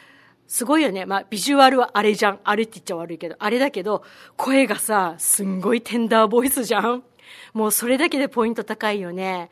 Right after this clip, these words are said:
でもなかなかね、あの、そのママと結婚する前がね、あの、冒険家の設定なんだっけ？結構暴れん坊で、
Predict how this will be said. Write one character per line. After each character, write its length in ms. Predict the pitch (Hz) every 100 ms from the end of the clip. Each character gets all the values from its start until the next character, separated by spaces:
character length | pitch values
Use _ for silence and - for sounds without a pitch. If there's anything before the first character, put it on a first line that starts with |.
| _ - -
で 80 | 294
も 120 | 269
な 140 | 233
か 120 | 247 370
な 120 | 339
か 120 | 330
ね、 140 | 202 -
あ 100 | 214
の、 140 | 202
そ 120 | -
の 140 | 226 202
マ 80 | 240
マ 160 | 349
と 80 | 262
結 180 | 247 233
婚 200 | 269 269
す 100 | 285
る 100 | 262
前 200 | 269 233
が 100 | 196
ね、 300 | 202 196 185
あ 100 | 196
の、 120 | 190
冒 200 | 220 294
険 160 | 381 392
家 300 | 403 403 349
の 140 | 320
設 200 | 339 359
定 80 | 359
な 140 | 339
ん 20 | 320
だ 80 |
っ 20 | 233
け？ 80 | -
結 180 | 330
構 260 | - 247 233
暴 120 | 226
れ 100 | 247
ん 60 | 233
坊 180 | 226 220
で、 320 | 220 208